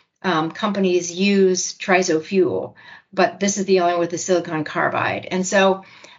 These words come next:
um, it really, you know, from a physics standpoint, it's almost impossible for that fuel to, to leak. And, and also the physics of the reactor, it doesn't achieve temperatures that could cause,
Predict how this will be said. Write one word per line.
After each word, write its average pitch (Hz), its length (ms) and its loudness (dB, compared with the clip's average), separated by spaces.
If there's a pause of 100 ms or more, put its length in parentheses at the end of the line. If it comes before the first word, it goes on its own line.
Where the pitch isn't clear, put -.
(100)
um, 170 420 2 (220)
it 220 160 -4
really, 220 640 2
you 196 140 -2
know, 170 460 2
from 196 220 -4
a 180 80 2
physics 214 460 -6
standpoint, 240 1000 -2 (580)
it's 220 160 -2
almost 220 200 2
impossible 190 640 0
for 170 140 -2
that 147 200 -2
fuel 156 540 0 (180)
to, 120 380 -4
to 185 160 -2
leak. 180 500 -2 (440)
And, 190 260 4
and 190 200 2
also 202 360 2
the 180 120 0
physics 185 380 -2
of 175 120 2
the 170 80 2
reactor, 202 600 2
it 180 120 -4
doesn't 190 300 -2
achieve 180 300 -4
temperatures 185 720 -4
that - 240 0
could 185 160 -6
cause, 175 600 2